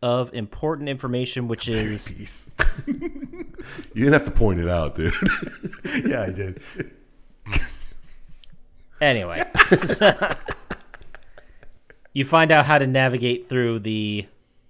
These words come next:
Speaker 1: artillery guns to get to Eos, the last section.
Speaker 3: Yeah. And then they're like, "All right, we're gonna drive this fucking car into the mohole." What the hell's the mohole?
Speaker 1: I don't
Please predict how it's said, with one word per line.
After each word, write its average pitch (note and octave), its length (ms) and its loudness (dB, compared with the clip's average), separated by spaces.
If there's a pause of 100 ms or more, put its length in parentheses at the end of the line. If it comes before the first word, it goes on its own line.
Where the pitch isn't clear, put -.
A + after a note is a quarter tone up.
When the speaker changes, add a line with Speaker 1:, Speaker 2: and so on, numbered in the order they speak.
(360)
Speaker 1:
artillery B2 480 0
guns A2 320 -4
to - 80 -16
get G#2+ 200 -6
to A2 220 -10
Eos, F#2+ 560 -8 (240)
the G2+ 160 -14
last F#2+ 440 -10
section. C#2 340 -14
Speaker 3:
Yeah. - 540 -12 (720)
And A#2 120 0
then F3 120 4
they're D#3+ 160 6
like, C3+ 280 0 (680)
"All - 80 -12
right, F2+ 260 2
we're G2 80 4
gonna G2 160 2
drive F#2+ 360 2
this F2+ 160 -4
fucking F#2 400 -4
car F#2 360 0
into F2 220 -4
the D#2 100 -6
mohole." G2 760 -4 (1040)
What G2+ 120 -6
the A#2 80 -4
hell's A#2 180 -2
the G#2+ 80 -6
mohole? F#2 500 -8 (760)
Speaker 1:
I C3 100 2
don't F#3+ 220 -2